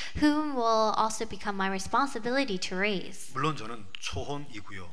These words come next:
Speaker 1: And, and for me, this would be my first marriage.
Speaker 2: 가족뿐 아니라 주변에 단 한 사람도 반대하지 않는 사람이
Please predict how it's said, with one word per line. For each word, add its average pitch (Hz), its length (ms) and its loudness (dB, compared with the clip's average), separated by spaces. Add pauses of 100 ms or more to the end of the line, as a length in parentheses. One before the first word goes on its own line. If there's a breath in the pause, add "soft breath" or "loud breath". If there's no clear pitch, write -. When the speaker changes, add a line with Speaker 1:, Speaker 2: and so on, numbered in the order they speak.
Speaker 1:
And, 208 380 -2
and 226 180 -2
for 262 180 0
me, 240 160 0
this 226 220 -2
would 208 240 2
be 208 80 -4
my 190 180 0
first 311 460 2
marriage. 185 600 -2 (420 loud breath)
Speaker 2:
가족뿐 143 560 -2
아니라 104 480 0 (120)
주변에 117 600 -2 (220)
단 127 280 -4
한 170 480 -4
사람도 135 960 -4 (960)
반대하지 110 440 -4
않는 107 160 -4
사람이 101 440 -4